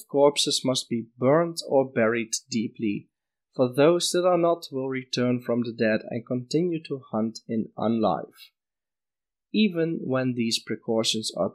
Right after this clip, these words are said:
taken and the bodies of these monstrous wolves are buried in deep pits, the dark magic can gather and resurrect them. Half rotted, their fur matted with blood and grime,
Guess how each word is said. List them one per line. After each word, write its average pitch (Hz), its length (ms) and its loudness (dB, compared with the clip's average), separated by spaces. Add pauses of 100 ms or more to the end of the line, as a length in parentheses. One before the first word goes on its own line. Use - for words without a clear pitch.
taken 151 400 0
and 160 100 2
the 165 60 2
bodies 143 280 2
of 127 160 -6
these 120 240 -2
monstrous 117 560 -2
wolves 104 240 -6
are 85 120 2
buried 113 400 0
in 113 240 -4
deep 156 240 -10 (100)
pits, - 560 -2 (420)
the - 60 -4
dark 214 320 6
magic 147 360 -2 (120)
can 123 240 2
gather 120 540 2
and 113 260 -4
resurrect 110 640 -2
them. 104 400 -2 (800)
Half 208 340 4
rotted, 131 480 2 (200)
their 120 140 0
fur 151 360 2
matted 143 480 2
with 123 200 -4
blood 123 260 0
and 110 260 -4
grime, 113 540 -2